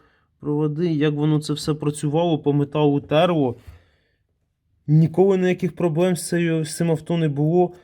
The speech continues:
А це помив двигун, настала зима і це таке. Так що я вже порозбирав і тут, і тут. Так що ось бачите, яка проблема,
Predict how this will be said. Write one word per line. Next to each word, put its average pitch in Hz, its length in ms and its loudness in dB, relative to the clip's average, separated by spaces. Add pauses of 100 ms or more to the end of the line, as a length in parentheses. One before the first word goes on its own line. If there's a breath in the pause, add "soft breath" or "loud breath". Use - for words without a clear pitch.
(220 loud breath)
А 139 100 0
це 175 340 2
помив 160 440 -2
двигун, 165 560 0 (180)
настала 156 520 2
зима 165 400 0
і 143 100 2
це 139 220 -2
таке. 139 360 -2 (840 soft breath)
Так 151 180 -6
що 151 220 -4 (1160 loud breath)
я 147 160 4
вже 151 180 0
порозбирав 151 720 2
і 139 80 -6
тут, 175 360 -10
і 139 60 -8
тут. 156 340 -12
Так 127 160 -12
що 139 300 -6
ось 135 260 -4
бачите, 147 400 -2
яка 127 200 -8
проблема, 135 640 0